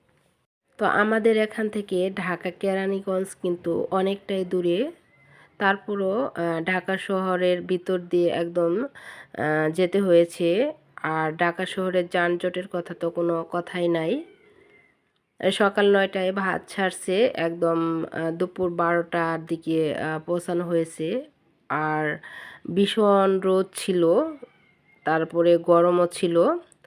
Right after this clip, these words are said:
এত ক্লান্তির মধ্যেও যখন, আহ, বাচ্চাদের মুখে হাসি দেখি, তখন কিন্তু এসব ক্লান্তি সব দূর হয়ে যায়। আসলে বাচ্চাদের খুশি করার জন্য আমাদের মা-বাবাদের অনেক কিছুই করতে হয়।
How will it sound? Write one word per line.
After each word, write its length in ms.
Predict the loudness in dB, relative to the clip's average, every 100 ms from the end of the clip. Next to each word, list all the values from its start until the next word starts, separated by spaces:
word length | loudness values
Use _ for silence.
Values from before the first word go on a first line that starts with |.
| _ _ _ _ _ -4
এত 240 | -2 -2
ক্লান্তির 600 | -4 -2 0 0 0 0
মধ্যেও 640 | 2 0 2 0 2 0 0
যখন, 600 | 0 -2 -2 -4 -4 -4
আহ, 420 | -6 -6 -4 -4
বাচ্চাদের 520 | -6 -6 -8 -6 -2
মুখে 540 | -2 -4 -6 -4 -2
হাসি 560 | -2 -4 -4 -4 -4 -4
দেখি, 400 | -2 -4 -2 -4 -4
তখন 280 | -8 -8
কিন্তু 500 | -10 -12 -8 -4 -4 -4
এসব 300 | -4 -4 -8 -6
ক্লান্তি 420 | -4 -4 -4 -8
সব 320 | -8 -8 -8
দূর 220 | -2 -2 -2
হয়ে 280 | -2 -2
যায়। 340 | -2 -2 -2 -6 _ _ _ -20 _ -20
আসলে 420 | -8 -4 0 0 0
বাচ্চাদের 500 | -2 -4 -2 -2 -4
খুশি 360 | -4 -6 -6
করার 360 | 0 4 4 4
জন্য 280 | 2 2 0
আমাদের 720 | -4 -2 -2 2 4 4 2 -12 -18 -8
মা-বাবাদের 760 | 0 4 6 4 4 2 4 2
অনেক 320 | 4 2 0 0
কিছুই 320 | -6 -4 -4
করতে 360 | 0 0 2
হয়। 440 | 0 2 2 0